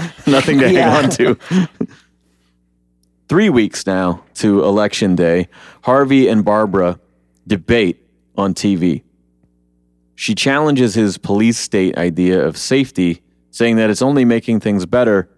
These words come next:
Speaker 1: for his rich friends. Selina and the gang now arrive at a military compound in Brazil.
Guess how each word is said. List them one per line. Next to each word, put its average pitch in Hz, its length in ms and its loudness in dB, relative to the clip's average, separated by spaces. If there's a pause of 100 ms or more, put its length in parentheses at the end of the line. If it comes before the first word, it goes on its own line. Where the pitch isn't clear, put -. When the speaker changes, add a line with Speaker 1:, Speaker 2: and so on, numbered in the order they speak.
(300)
Speaker 1:
for 107 140 -2
his 98 180 0
rich 98 280 -2
friends. - 500 -6 (1700)
Selina 196 400 2
and 160 180 2
the 135 60 2
gang 120 340 2
now 110 260 2
arrive 101 480 0
at 101 280 -4
a 98 140 0
military 110 640 2
compound 92 720 -4
in 92 240 0
Brazil. 95 600 0